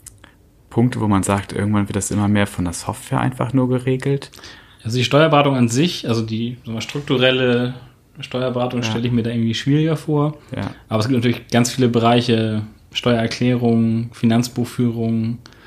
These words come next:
Speaker 1: Ja.
Speaker 2: ähm, Abschlüsse, die einer gewissen Logik folgen. Ähm,
Speaker 1: Ja.
Speaker 2: die werden in den nächsten zehn,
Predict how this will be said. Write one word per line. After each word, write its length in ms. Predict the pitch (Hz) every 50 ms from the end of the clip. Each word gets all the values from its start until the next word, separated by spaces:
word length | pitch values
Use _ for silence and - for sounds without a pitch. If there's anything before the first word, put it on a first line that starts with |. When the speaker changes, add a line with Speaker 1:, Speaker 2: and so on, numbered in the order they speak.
| - - - - - - 123 117 - -
Speaker 1:
Ja. 140 | 123 113 110
Speaker 2:
ähm, 220 | 107 110 113 -
Abschlüsse, 800 | 117 120 120 - - 120 120 120 - 117 113 113 113 113 113 117 - - - - -
die 60 | 120
einer 140 | 117 113 107
gewissen 560 | 107 110 113 110 - 113 107 107 107 113 - - -
Logik 440 | 123 120 127 135 131 127 123 120 -
folgen. 720 | - - 123 120 120 117 117 117 117 113 113 113 113 120 143 127
Ähm, 240 | 113 110 110 110 110
Speaker 1:
Ja. 180 | 107 110 107 110 - - - _ _ _ _ _ _ - - - - - - - - - - - -
Speaker 2:
die 100 | 120 117
werden 160 | 120 117 117
in 60 | 120
den 60 | 113
nächsten 300 | 107 110 117 113 - 120 110
zehn, 460 | - - 117 110 110 113 113 110 107